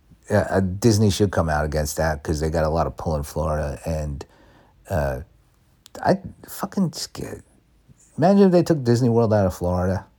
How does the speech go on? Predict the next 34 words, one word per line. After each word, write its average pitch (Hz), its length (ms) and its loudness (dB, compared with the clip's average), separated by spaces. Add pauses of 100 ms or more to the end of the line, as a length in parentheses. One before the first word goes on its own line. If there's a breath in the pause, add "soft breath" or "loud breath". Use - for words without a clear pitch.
(920 soft breath)
and 98 220 2
just, 87 360 0
uh, 76 340 0 (120)
I 107 80 2
don't 92 120 2
know 82 100 0
where 82 160 0
you, 80 160 -4 (160)
where 82 120 0
you 76 120 -4
put 98 320 0
it, 107 200 2 (1160 loud breath)
but 78 480 -2
there's 180 180 2
other 76 160 2
places 76 400 -2
to 73 40 -10
put 90 220 -2
it. 104 160 0 (580 loud breath)
Uh, 85 420 0 (260)
well, 98 500 2 (120)
a 101 40 -6
lot, 104 280 6 (260)
I'm 104 140 4
not 87 160 2
su-, - 100 -12 (400 loud breath)
but, 90 320 -2
uh, 85 220 0 (1120)
uh, 143 240 -2
let - 80 -4
me 120 140 -4
do, 69 300 -8 (720)
what's - 240 -8
this? - 380 -10